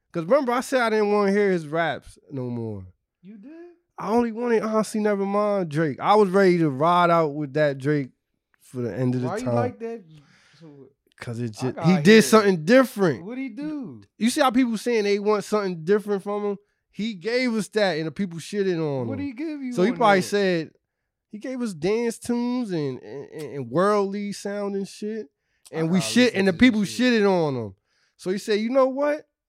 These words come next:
Speaker 1: I'm going back to what I do." And now they shitting on him again.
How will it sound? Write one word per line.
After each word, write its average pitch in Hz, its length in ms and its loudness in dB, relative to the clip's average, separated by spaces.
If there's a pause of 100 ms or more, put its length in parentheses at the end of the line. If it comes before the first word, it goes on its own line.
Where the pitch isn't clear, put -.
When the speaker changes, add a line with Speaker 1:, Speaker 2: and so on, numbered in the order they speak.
(220)
Speaker 1:
I'm 269 220 -16
going 233 320 2
back 240 260 -2
to 247 100 -6
what 247 140 -2
I 254 140 -4
do." 214 540 -4 (720)
And 127 140 -12
now 131 160 -6
they 120 100 -14
shitting 127 400 -16
on 123 160 -4
him 120 120 -8
again. 101 480 -14